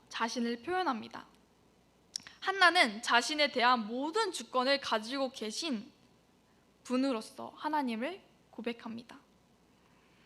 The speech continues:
하나님이 어떠한 분이시고 자신이 그 하나님과 어떠한 관계를 인지를 확실히 알고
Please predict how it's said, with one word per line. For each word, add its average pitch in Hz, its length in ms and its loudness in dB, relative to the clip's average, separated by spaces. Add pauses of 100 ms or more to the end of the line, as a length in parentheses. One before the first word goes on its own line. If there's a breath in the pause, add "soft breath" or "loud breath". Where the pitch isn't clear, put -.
(1600 soft breath)
하나님이 403 540 10
어떠한 370 580 8
분이시고 269 800 -2 (560)
자신이 269 600 0
그 254 140 -4
하나님과 302 720 2
어떠한 370 560 6
관계를 233 840 -4 (440)
인지를 262 460 2
확실히 370 520 -2
알고 240 720 -2